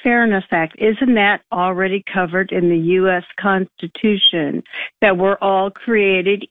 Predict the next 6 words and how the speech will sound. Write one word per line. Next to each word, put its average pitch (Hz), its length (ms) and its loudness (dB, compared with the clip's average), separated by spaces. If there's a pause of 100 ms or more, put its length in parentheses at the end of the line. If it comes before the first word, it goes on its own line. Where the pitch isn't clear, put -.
(100)
equal 185 760 0 (460)
from 185 460 2 (460)
given 196 380 2
these 180 320 0
rights 170 380 -2 (200)
from 170 560 0